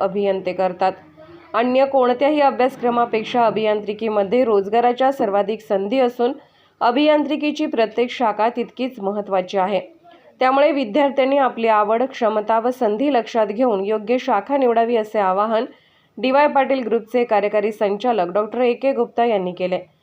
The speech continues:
डीवाय पाटील अभियांत्रिकी महाविद्यालय कसबा बावडा स्वायत्त संस्था आयोजित अभियांत्रिकी प्रवेश प्रक्रिया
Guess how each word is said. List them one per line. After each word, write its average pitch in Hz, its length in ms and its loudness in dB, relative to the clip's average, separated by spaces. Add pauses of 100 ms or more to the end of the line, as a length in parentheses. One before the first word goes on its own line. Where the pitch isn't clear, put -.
(320)
डीवाय 254 300 4
पाटील 277 360 0
अभियांत्रिकी 247 720 0
महाविद्यालय 214 720 0
कसबा 214 420 0
बावडा 196 560 0
स्वायत्त 196 500 0
संस्था 208 480 -2
आयोजित 220 460 2
अभियांत्रिकी 240 680 -2
प्रवेश 208 340 -2
प्रक्रिया 196 600 -2